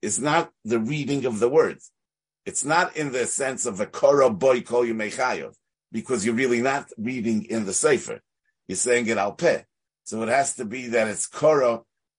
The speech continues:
like Korin Shema, which means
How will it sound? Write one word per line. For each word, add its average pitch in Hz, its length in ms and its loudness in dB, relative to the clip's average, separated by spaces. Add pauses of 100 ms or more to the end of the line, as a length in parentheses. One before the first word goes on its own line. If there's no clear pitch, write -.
(120)
like 110 260 -2
Korin 131 440 0
Shema, 135 420 0 (380)
which 113 320 -6
means 123 460 -4